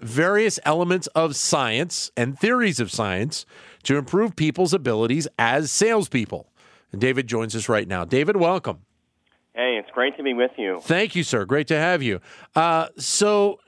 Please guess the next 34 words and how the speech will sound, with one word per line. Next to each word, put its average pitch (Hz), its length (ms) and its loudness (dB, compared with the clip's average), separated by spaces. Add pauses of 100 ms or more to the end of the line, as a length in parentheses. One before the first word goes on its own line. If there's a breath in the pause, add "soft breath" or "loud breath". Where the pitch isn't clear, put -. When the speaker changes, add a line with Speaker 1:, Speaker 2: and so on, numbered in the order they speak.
(280)
Speaker 1:
get 254 260 0
to 277 220 2
it. 214 240 -6
Let's 302 220 0
get 254 300 0
into 202 240 2
this. 127 240 0
Uh, 147 240 0 (600 soft breath)
behavioral 190 1040 2 (320)
methods, 147 640 0
behavioral 170 460 2
economics 135 560 0
is, 120 160 -2
is 131 420 0
something 160 380 0
that 117 180 2 (380 loud breath)
i-, - 20 -2
i-, 139 420 0
is 143 220 0
driving 151 560 2
a 120 100 2
lot 131 440 2
of 117 220 -4
this, 123 340 0 (280 soft breath)
this 135 320 0
research 131 840 0
into 135 640 0 (400 soft breath)
being 147 320 2
a 131 60 0
better 127 260 2
salesperson 120 720 0
these 92 220 -6
days, 85 240 -2
correct? 110 340 0